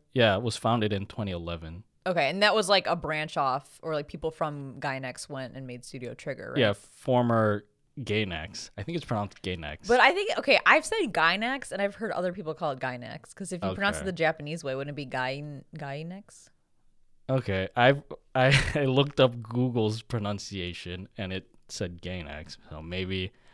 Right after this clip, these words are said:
Speaker 1: you know, it's like Furikuri, F L C L,
Speaker 2: Yeah, there you
Speaker 1: same
Speaker 2: go.
Speaker 1: deal.
Speaker 2: Tomato, tomato.
Speaker 1: Yeah.
Speaker 2: <laughs> Um,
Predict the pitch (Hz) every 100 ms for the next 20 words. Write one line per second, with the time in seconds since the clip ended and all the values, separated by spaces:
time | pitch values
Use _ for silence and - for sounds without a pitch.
0 | - - - 139 147 139 - 156 151 -
1 | 175 170 170 175 165 165 156 - 156 151
2 | 156 147 143 143 143 226 214 220 202 147
3 | 170 170 110 240 240 214 160 156 165 196
4 | 220 262 262 262 - 214 180 - - -
5 | - - - 202 190 175 165 160